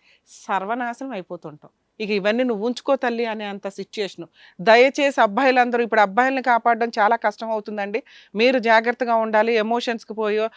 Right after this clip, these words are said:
ప్రాపర్గా ఎంక-, ఎంక్వైరీలు చేసుకోకుండా ఎవరితోటి కమిట్ అవ్వద్దు. అది ఫిజికల్ రిలేషన్ అయినా, ఫైనాన్షియల్ రిలేషన్ అయినా, ఫ్రెండ్‌షిప్ అయినా. ఎందుకంటే ఫ్రెండ్‌షిప్‌ని అడ్డు పెట్టుకొని కూడా బ్లాక్‌మెయిల్ చేస్తున్న అమ్మాయిలు చాలామంది ఉన్నారు బయట డబ్బులు వసూలు చేసుకుంటూ.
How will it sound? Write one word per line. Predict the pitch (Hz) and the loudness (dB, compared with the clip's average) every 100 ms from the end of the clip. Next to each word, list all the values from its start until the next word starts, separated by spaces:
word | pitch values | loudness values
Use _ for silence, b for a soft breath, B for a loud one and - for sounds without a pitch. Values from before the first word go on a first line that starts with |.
| B _ | B _
ప్రాపర్గా | 233 247 247 254 247 | 6 6 6 2 2
ఎంక-, | 226 240 202 | 0 2 2
ఎంక్వైరీలు | 208 233 233 233 220 | 2 0 0 0 -4
చేసుకోకుండా | 214 214 202 214 220 | -4 -6 -4 -2 0
ఎవరితోటి | 196 214 214 214 208 | 0 0 -2 -4 -6
కమిట్ | - 214 208 226 220 | 0 0 0 -4 -2
అవ్వద్దు. | 196 180 185 170 185 B B B | -2 0 -4 -2 -6 B B B
అది | 196 | 0
ఫిజికల్ | 196 220 - 247 | 0 -4 -2 -2
రిలేషన్ | 233 226 220 226 | 0 0 -2 -2
అయినా, | 220 247 | -2 0
ఫైనాన్షియల్ | 202 214 226 220 208 | 0 0 -2 -4 -4
రిలేషన్ | 202 208 - 208 | -2 -4 -4 -6
అయినా, | 254 b b b - | -6 b b b 2
ఫ్రెండ్‌షిప్ | 320 311 302 - | 4 4 0 0
అయినా. | 190 160 | -2 0
ఎందుకంటే | 208 247 277 277 | -2 -2 -4 -2
ఫ్రెండ్‌షిప్‌ని | 254 277 339 294 294 | 0 0 -2 0 2
అడ్డు | 254 | 2
పెట్టుకొని | 269 269 262 262 | 2 0 -2 0
కూడా | 262 | 0
బ్లాక్‌మెయిల్ | 247 233 233 240 233 | 4 2 2 -4 -2
చేస్తున్న | 220 226 208 | -4 -2 -2
అమ్మాయిలు | 214 214 320 B B _ | 0 -2 -2 B B _
చాలామంది | - 247 254 240 220 202 | 4 6 6 2 0 -4
ఉన్నారు | 202 202 | -6 -6
బయట | 190 196 190 | -6 -4 -2
డబ్బులు | 190 196 226 208 | 0 2 2 0
వసూలు | - 165 | -2 -6
చేసుకుంటూ. | 156 - 151 147 | -6 -10 -14 -20